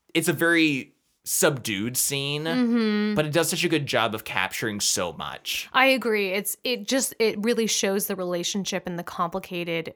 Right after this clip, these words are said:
Speaker 2: relationship between the two of them.
Speaker 1: Yeah.
Speaker 2: Yeah, and let's talk about Bronco Henry, because this is a character we never meet in either the book, in neither the book nor the film.
Speaker 1: Yeah.
Speaker 2: <laughs> I don't know. We don't meet Bronco Henry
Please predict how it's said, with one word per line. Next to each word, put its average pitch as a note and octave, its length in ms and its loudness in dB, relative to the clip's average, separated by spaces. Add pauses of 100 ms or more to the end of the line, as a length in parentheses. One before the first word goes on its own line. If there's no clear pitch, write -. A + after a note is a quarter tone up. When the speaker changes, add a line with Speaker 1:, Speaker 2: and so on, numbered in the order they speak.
Speaker 2:
relationship E3+ 720 -4
between - 360 -10
the - 60 -10
two - 240 -8
of - 140 -12
them. - 240 -6
Speaker 1:
Yeah. D#2+ 460 -2 (520)
Speaker 2:
Yeah, A3 520 6
and C4+ 240 4
let's F4 220 0
talk A#4+ 140 -2
about G#4+ 200 6
Bronco C4+ 300 2
Henry, F#3+ 720 -2
because F#3+ 760 0 (320)
this C4+ 220 2
is E4 120 2
a F4 60 2
character B3 500 2
we G#3+ 140 2
never F#3+ 340 2
meet E3+ 540 -4 (120)
in A3 300 4 (120)
either G#3+ 440 4
the G#3 140 -4
book, - 460 -4 (420)
in G#3+ 160 4
neither A3 380 4
the E3+ 100 -6
book D3+ 260 -8
nor D#3 200 -6
the D3+ 100 -8
film. - 380 -2
Speaker 1:
Yeah. - 200 8
Speaker 2:
<laughs> - 640 6
I G4 200 8
don't D4+ 200 6
know. F#3+ 300 4
We D4+ 140 6
don't G#4 260 6
meet E4 300 4
Bronco C4 320 4
Henry G3 640 -2